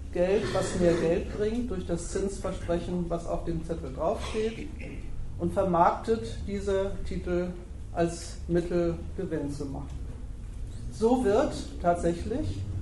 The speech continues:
aus Schulden des Staates Kapital sich vermehrender Geldreichtum in den Händen der Geschäftswelt beziehungsweise jedes Menschen, der sich so einen Titel zulegt.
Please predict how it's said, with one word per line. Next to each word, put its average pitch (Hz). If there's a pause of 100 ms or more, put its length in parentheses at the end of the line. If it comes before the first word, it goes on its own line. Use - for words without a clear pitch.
(320)
aus 175
Schulden 208
des 170
Staates 175
Kapital 156 (720)
sich 196
vermehrender 185
Geldreichtum 175
in 175
den 175
Händen 196
der 156
Geschäftswelt 170
beziehungsweise 160 (340)
jedes 185
Menschen, 175
der 156
sich 160
so 170
einen 160
Titel 160 (460)
zulegt. 139